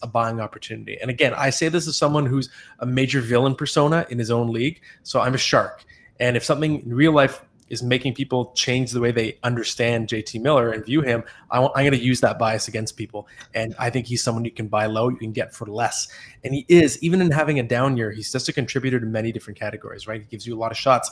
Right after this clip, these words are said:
hits, points, even in a down year. So I think now you can maybe get him for seventy-five cents on the dollar. And I would be looking to buy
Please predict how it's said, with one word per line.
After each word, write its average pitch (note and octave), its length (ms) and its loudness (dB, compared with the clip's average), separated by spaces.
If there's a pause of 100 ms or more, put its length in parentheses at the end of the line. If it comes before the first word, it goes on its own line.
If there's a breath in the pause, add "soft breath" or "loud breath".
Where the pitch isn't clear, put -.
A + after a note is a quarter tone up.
hits, - 220 -4
points, - 420 -6 (380 loud breath)
even C#3 160 4
in B2+ 100 6
a A#2+ 60 4
down A2 300 2
year. G2+ 240 -6
So A2+ 300 0 (340 loud breath)
I C#3 140 4
think C#3 220 2
now C#3+ 260 2
you A#2+ 120 0
can A#2 160 -4
maybe A2 220 -4
get A2 220 -2
him G#2+ 120 -6
for F#2+ 120 -12
seventy-five G#2 580 -4
cents G#2 220 -10
on F#2 80 -12
the F2+ 80 -18
dollar. G#2 420 -4 (400 soft breath)
And G#2 460 -6
I A#2 160 0
would A2 100 -4
be A2 100 -4
looking G#2+ 300 -8
to - 200 -12
buy G2 480 -6